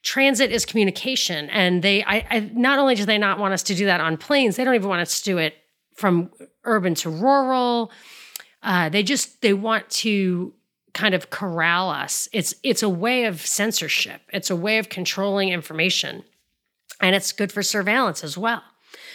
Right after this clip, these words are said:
So I feel like they've turned, the worm has turned on them wanting to facilitate air travel.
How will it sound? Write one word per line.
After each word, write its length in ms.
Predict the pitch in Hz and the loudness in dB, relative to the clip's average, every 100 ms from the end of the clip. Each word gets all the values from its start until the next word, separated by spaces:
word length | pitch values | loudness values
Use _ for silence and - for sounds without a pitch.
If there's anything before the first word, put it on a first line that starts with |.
| - - - | -20 -20 -6
So 480 | - 247 214 214 - | 2 4 4 2 0
I 100 | 208 | 0
feel 220 | 311 311 | 0 0
like 240 | 262 226 | -2 -4
they've 480 | 226 208 202 180 - _ | -4 -2 -2 -4 -10 _
turned, 380 | - 254 254 214 | -2 0 0 0
the 80 | 185 | -2
worm 260 | 196 240 | 0 0
has 180 | 220 175 | 0 -2
turned 560 | - - 240 220 175 156 | -4 -4 -2 0 -2 -2
on 160 | 180 180 | 0 2
them 220 | 185 190 | 2 2
wanting 380 | 180 180 180 165 | 0 0 -2 -2
to 120 | 175 | -4
facilitate 800 | - 160 - 254 240 233 180 175 | -4 -4 0 2 2 0 -2 -2
air 180 | 220 240 | 0 0
travel. 640 | - 175 143 143 139 156 | 0 0 -2 -2 -8 -8